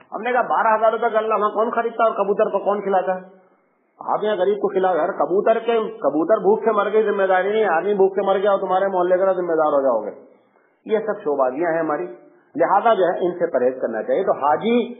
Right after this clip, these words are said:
को लोग, अजबान लोग क्या बोलते हैं, पैसा ले देते हैं, "वहां जाकर के सदका कर देना।"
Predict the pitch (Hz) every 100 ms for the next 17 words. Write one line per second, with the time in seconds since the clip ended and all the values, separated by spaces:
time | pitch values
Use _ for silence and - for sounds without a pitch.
0 | - - 160 185 196 165 151 143 165 185
1 | 214 226 202 190 175 175 165 156 185 180
2 | 180 175 180 165 170 185 180 170 180 175
3 | 165 160 - 139 127 107 104